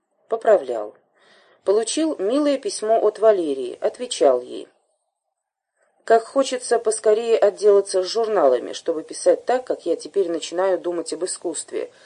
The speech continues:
Ужасно высоко и чисто. Двадцать пятое ноября. Встал в девять. Дурно спал опять. Поехал в Зверинец. Рано.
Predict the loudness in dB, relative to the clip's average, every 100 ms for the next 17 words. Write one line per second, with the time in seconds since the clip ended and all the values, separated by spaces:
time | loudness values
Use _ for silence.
0 | -20 _ -4 2 2 2 -2 -4 0 0
1 | 0 -8 -8 -10 -10 -10 -10 -10 -12 _
2 | _ _ _ _ _ _ _ _ _ _
3 | _ _ _ _ _ _ _ _ _ _
4 | _ _ _ _ _ _ _ _ 4 6
5 | 6 0 4 6 8 6 6 2 4 4
6 | 4 2 -2 4 4 4 -2 -2 -2 -4
7 | -10 -18 _ _ -8 0 0 2 0 2
8 | 2 4 4 2 -2 -2 -6 -20 _ _
9 | _ _ _ _ 4 4 2 0 0 -4
10 | -4 -2 -2 -6 -8 -10 -14 _ _ _
11 | -2 4 6 4 2 -10